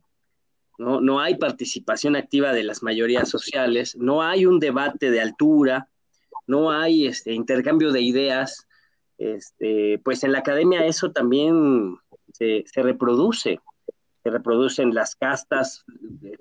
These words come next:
políticas, ¿no? Las familias que se heredan los espacios, los grupúsculos que controlan,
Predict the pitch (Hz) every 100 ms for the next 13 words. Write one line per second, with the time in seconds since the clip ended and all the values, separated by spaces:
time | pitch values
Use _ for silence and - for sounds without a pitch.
0 | - 131 156 175 156 127 143 143 143 -
1 | 139 151 147 - - 107 123 190 196 175
2 | 160 156 - - 123 127 143 139 120 113
3 | 110 113 - 143 160 165 147 139 147 -
4 | - - _ _ - 120 123 131 127 180
5 | 214 190 - 156 147 151 - 123 117 117
6 | 117 139 160 156 135